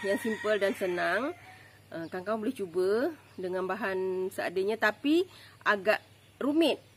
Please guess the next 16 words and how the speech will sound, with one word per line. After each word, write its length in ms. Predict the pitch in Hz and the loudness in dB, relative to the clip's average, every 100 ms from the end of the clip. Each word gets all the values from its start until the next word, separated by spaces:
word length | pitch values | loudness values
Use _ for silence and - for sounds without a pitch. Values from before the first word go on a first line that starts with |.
| - | -10
<laughs> 720 | - 392 - 330 - - 302 | 2 4 4 0 -4 -16 -12
Sebabnya 540 | - 196 - 240 269 - - - - - - - | -2 0 0 0 0 -2 -12 -20 -20 -20 -20 -6
layer 400 | 190 220 233 226 | 4 4 8 6
by 240 | 214 220 220 | 10 8 8
layer 400 | 247 277 226 208 | 4 4 4 4
kan, 240 | 277 208 | 4 2
kita 160 | 202 202 | 0 -2
kena 160 | 202 | -2
terpaksa 320 | 190 - - | -2 -6 -6
tunggu, 320 | - 226 233 202 | -6 -4 0 0
makan 320 | 208 302 233 | 0 0 0
masa 240 | 220 - 220 | 0 -2 -4
jugalah. 340 | 196 214 269 - - - - - | -2 -2 -2 -4 -10 -20 -20 -6
Tapi 640 | - - - 240 277 349 - - - - | -6 -4 -6 -2 0 0 -2 -20 -20 -10
hasil 480 | - 208 - 226 214 190 | -6 -6 -2 0 0 -2
dia, 560 | 208 214 233 262 302 | -4 2 4 8 10